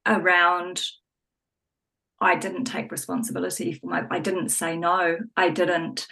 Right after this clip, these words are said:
switch midwives when I had a feeling that that midwife wasn't quite the right one for me. I didn't listen to that voice that was telling me, you know, induction isn't the way to go." Um, so just reminding people that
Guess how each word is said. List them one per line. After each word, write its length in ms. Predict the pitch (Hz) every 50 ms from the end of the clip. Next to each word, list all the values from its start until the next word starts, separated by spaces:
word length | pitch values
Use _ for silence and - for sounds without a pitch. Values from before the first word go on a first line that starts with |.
| - - - - - _
switch 440 | - - - - 220 - - - -
midwives 560 | 202 196 190 - 208 196 175 165 160 - -
when 120 | - 190 165
I 100 | 165 160
had 260 | 143 - 175 170 160
a 120 | 165 160 -
feeling 340 | - 190 190 196 185 175 170
that 180 | 165 156 - -
that 180 | - - - -
midwife 460 | 180 - - - - 160 165 - -
wasn't 340 | 156 156 - - - - -
quite 220 | - - - -
the 80 | - -
right 240 | 175 175 - - -
one 180 | 180 185 196
for 120 | 202 - 202
me. 280 | 190 180 170 165 165 - - - - - - - - _ _
I 100 | - 190
didn't 360 | 160 - 190 160 165 151 - 165
listen 540 | 180 170 190 - - 214 190 180 175 175
to 460 | 165 - - 175 170 165 165 165 175 - - - - - _ _ _
that 220 | 226 226 226 -
voice 340 | 185 175 180 180 180 - -
that 160 | 185 - -
was 160 | - 165 160
telling 340 | - - - 175 170 165 170
me, 360 | 170 165 165 165 165 170 165 226 - - -
you 220 | - - 190 180
know, 380 | 175 - 156 - - 202 208 214 - _ _ _ _
induction 540 | - 165 165 151 165 - - - - - -
isn't 260 | - - - - -
the 60 | -
way 180 | - 175 175 165
to 80 | 165 165
go." 440 | 165 180 175 175 175 170 165 160 156 - - - - - - - - _ _ _ -
Um, 640 | 185 190 180 170 175 175 175 180 185 233 233 - - - - _ _ _ _ _ _ _ _ _ _ _ _ _ _ _ _ _ _ _ -
so 300 | - - - 196 - -
just 280 | - 190 196 - -
reminding 420 | 190 190 185 175 180 196 202 190 -
people 340 | 202 - - - 160 165 156
that 240 | - 165 165 -